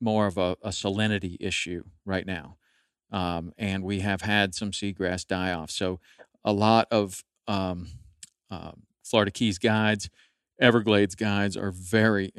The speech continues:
I mean, everyone's obviously very concerned about this issue. And what Daniel says, and the guys from Captains for Clean Water, is that if, uh,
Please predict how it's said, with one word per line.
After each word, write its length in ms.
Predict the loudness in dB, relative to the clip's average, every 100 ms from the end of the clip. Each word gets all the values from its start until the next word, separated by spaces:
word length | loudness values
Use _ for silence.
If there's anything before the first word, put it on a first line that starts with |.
| -8 -4
I 100 | -4
mean, 160 | 0 6
everyone's 560 | 8 8 4 -6 -12 -6 2
obviously 420 | 4 4 0 -4
very 280 | 0 0 0
concerned 600 | -4 -4 0 0 0 -4
about 360 | -2 -2 -2 0
this 220 | -2 0
issue. 400 | 0 0 -4 -6 -10 -18 _ _ _ _ _ _ _ _ -6
And 160 | -2 -2
what 140 | 2
Daniel 340 | 2 4 2
says, 400 | 0 2 4 2
and 100 | -4
the 60 | -4
guys 260 | -2 -2 -2
from 140 | -6
Captains 360 | -4 -4 -4 -16 _ -20 -16
for 280 | -8 -8
Clean 280 | -8 -6 -4
Water, 420 | 0 2 2 0 -4 -18 -20 _
is 200 | -2 0
that 260 | 2 2 2
if, 340 | 0 -2 -6 -18 _ _ _ _ _
uh, 300 | -4 -4